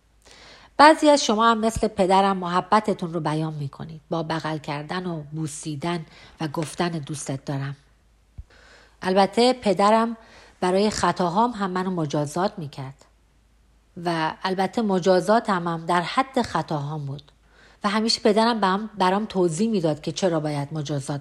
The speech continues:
بشم. ولی در نهایت پدرم به من نشون می‌داد که چقدر دوستم داره.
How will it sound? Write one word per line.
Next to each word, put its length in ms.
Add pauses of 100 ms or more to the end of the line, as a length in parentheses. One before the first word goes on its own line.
بشم. 280 (920)
ولی 180
در 200
نهایت 640 (540)
پدرم 440
به 100
من 220
نشون 300
می‌داد 360
که 100
چقدر 600
دوستم 560
داره. 200